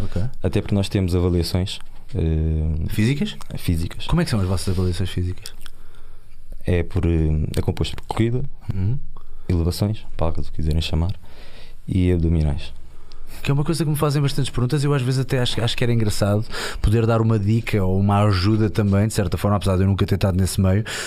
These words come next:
Speaker 1: mas não só a nível de provas militares, né, e provas para forças policiais e neste caso para, para bombeiros também. Ah, já agora diz-me como é que são os testes? Tens, tens, tens na ponta da língua os testes que vocês fazem?
Speaker 2: Para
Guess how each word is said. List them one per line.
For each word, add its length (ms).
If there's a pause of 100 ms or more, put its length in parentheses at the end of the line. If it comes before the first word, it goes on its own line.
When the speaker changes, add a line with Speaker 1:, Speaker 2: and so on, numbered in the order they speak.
(120)
Speaker 1:
mas 160
não 100
só 300
a 20
nível 240
de 80
provas 320
militares, 600
né, 360
e 180
provas 380
para 320
forças 380
policiais 640 (280)
e 80
neste 220
caso 240
para, 220
para 160
bombeiros 400
também. 360 (320)
Ah, 1040
já 140
agora 240
diz-me 240
como 320
é 80
que 80
são 120
os 100
testes? 280
Tens, 320
tens, 280
tens 140
na 100
ponta 240
da 60
língua 240
os 60
testes 240
que 80
vocês 220
fazem? 400
Speaker 2:
Para 240